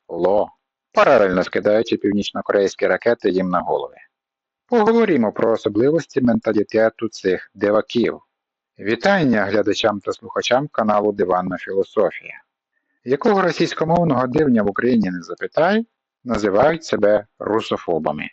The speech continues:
Цікаво, україномовних вони часом не в українофоби записали? Принаймні в розкольники країни записали точно. Якщо вони мають на увазі ту країну, про яку вони співали «Широка страна моя родная»,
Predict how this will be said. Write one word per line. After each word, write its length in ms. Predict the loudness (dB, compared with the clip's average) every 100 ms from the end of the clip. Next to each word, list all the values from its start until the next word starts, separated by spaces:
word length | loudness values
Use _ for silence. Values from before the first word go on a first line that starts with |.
| _ _ _
Цікаво, 720 | _ -6 -2 0 0 0 -8 _
україномовних 880 | -14 -4 0 2 2 2 2 0 -2
вони 180 | -2 0
часом 360 | 0 -2 -4
не 200 | -2 -2
в 80 | 0
українофоби 720 | 0 0 0 0 0 -2 -2
записали? 540 | -2 -2 -2 0 0 -2 _ _ -4
Принаймні 520 | 0 2 2 4 2
в 80 | 0
розкольники 640 | -2 -2 0 2 0 -4
країни 520 | -2 0 2 2 2
записали 580 | 0 -2 -4 -2 0 -2
точно. 440 | -4 -6 -6 -12 -16 _ _ _ _ _ _ -8
Якщо 280 | -2 0
вони 180 | 2 2
мають 320 | 2 2 0
на 60 | 0
увазі 260 | 2 0 0
ту 140 | -2
країну, 360 | 0 2 2 2
про 160 | 2
яку 240 | 2 0 0
вони 180 | 0
співали 460 | -2 -4 0 0 0
«Широка 480 | 0 0 0 0 -4
страна 360 | -2 -4 0
моя 280 | 0 0 0
родная», 480 | -2 0 0 0